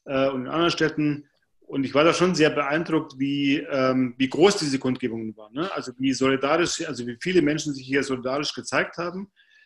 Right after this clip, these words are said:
ähm, mit den Menschen in den U S A, aber auch hier mit den Menschen hier in Deutschland. Und, ähm, natürlich muss das jetzt sozusagen darin münden, dass es jetzt wirklich eine anhaltende Debatte gibt über Rassismus in diesem Land.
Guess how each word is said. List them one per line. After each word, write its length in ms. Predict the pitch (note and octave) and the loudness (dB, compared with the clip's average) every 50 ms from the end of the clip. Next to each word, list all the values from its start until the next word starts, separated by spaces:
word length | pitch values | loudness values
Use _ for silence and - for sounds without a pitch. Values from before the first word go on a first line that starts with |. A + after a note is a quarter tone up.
| _ _ _ _ _ | _ _ _ _ _
ähm, 540 | D3+ D3 D3+ D3+ D3+ D#3 D#3 D3+ D#3 - - | 2 4 4 4 4 2 0 -2 -6 -8 -6
mit 200 | - D3+ E3+ E3+ | -4 -2 0 2
den 100 | F3 D3+ | 2 2
Menschen 320 | D3+ D3 D3+ D3 - D3 D3 | 2 2 0 0 -2 -4 -4
in 60 | D3 | -4
den 80 | C#3 C3+ | -4 -4
U 20 | |
S 100 | B2+ - | -4 -4
A, 220 | - C#3+ D3+ D#3+ | -2 0 2 2
aber 160 | D#3 C#3+ C#3 C3 | 2 2 -2 -4
auch 160 | C#3 B2 - | -6 -6 -4
hier 140 | C3+ C3+ C3 | -4 -2 -2
mit 140 | C3 B2+ | -2 -2
den 80 | C3 B2+ | -2 -4
Menschen 320 | C3 C3 C3 - - C3 B2+ | -4 -4 -4 -4 -4 -4 -4
hier 100 | B2 B2 | -2 -4
in 80 | B2 A#2+ | -4 -2
Deutschland. 540 | B2+ C#3+ F#3 F#3+ - - F3 F3+ F3+ F3+ - _ _ _ - - _ _ _ _ _ _ _ _ - | -2 -2 -4 -4 -6 -6 -6 -6 -6 -8 -10 _ _ _ -20 -20 _ _ _ _ _ _ _ _ 2
Und, 380 | C#3+ C#3+ D3 D3+ D3 D3 - E3+ | 4 6 6 4 2 0 0 2
ähm, 480 | D#3 D3 D3 D3 D3 D3 C#3+ C3+ C#3 - - - _ _ _ _ | 4 6 6 6 6 4 2 0 -2 -6 -14 -20 _ _ _ _
natürlich 480 | C#3 C#3 C3+ - E3 F3 G3+ F#3+ D#3+ E3 | -2 -2 2 4 4 4 4 2 2 0
muss 140 | E3+ E3 | 0 2
das 180 | - E3 D3+ D#3+ | 2 0 2 2
jetzt 140 | D#3 D3 - | 0 0 0
sozusagen 380 | D#3 D3 - - D3 C#3 C3+ | -2 -2 0 0 0 0 0
darin 260 | C3 C3+ C3+ C3+ C3 C3 | 0 0 2 2 2 4
münden, 560 | C#3 E3+ G3 G3+ - F3+ E3+ E3+ E3 D#3 D#3 - _ _ _ _ _ | 4 2 2 0 -2 -2 -2 0 0 -2 -4 -8 _ _ _ _ _
dass 180 | - C#3+ C3+ D3 | 0 0 0 0
es 100 | C#3 C3+ | -2 -2
jetzt 220 | D3 C3+ C#3 - | -2 -2 -2 -2
wirklich 280 | D3+ D#3+ - E3 C#3 - | -4 -4 -4 -6 -6 -4
eine 380 | C#3 C#3 C#3 C3+ C3+ C#3+ D#3+ - - - | -2 0 0 0 0 -2 -2 -6 -6 -4
anhaltende 680 | C#3+ F3 F3 D#3+ D3+ D3+ D#3+ D#3 D#3 C#3+ C3+ C#3 C3+ | -2 0 0 2 2 2 2 0 -2 -2 0 0 0
Debatte 420 | C#3 C#3 B2 A2 D3 D#3+ D#3 D#3 C3 | 0 -2 0 0 0 0 2 0 -2
gibt 360 | - A2+ A2+ - - - - _ | -2 -4 -8 -8 -12 -20 -14 _
über 220 | D#3 C3 B2+ B2 | -4 -2 0 0
Rassismus 460 | A#2+ A2+ G#2+ - A#2 A2+ - A2 G#2 | 0 -2 -4 -8 -10 -10 -12 -12 -12
in 80 | G#2+ G#2+ | -12 -12
diesem 240 | G#2+ G#2+ G#2 G#2+ G#2+ | -14 -14 -14 -12 -12
Land. 240 | G#2+ G#2+ G#2+ G#2+ | -12 -12 -14 -16